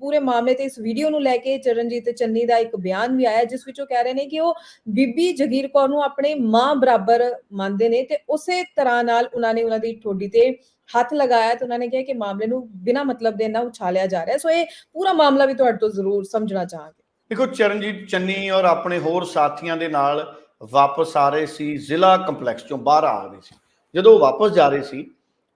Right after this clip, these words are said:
Speaker 2: ਤੇ ਬੀਬੀ ਜਗੀਰ ਕੌਰ ਔਰ ਉਹਨਾਂ ਦੇ ਸਮਰਥਕ,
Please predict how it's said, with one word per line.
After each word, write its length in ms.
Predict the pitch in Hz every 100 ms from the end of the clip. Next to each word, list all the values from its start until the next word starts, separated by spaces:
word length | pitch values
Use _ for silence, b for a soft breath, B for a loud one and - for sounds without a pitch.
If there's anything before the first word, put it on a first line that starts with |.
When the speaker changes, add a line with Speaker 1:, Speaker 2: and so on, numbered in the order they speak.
| _
Speaker 2:
ਤੇ 140 | 185
ਬੀਬੀ 280 | 180 175 180
ਜਗੀਰ 440 | 151 143 160 185 185
ਕੌਰ 280 | 180 165
ਔਰ 220 | 165 180 156
ਉਹਨਾਂ 280 | 170 160
ਦੇ 120 | 156 160
ਸਮਰਥਕ, 540 | - 151 147 147 156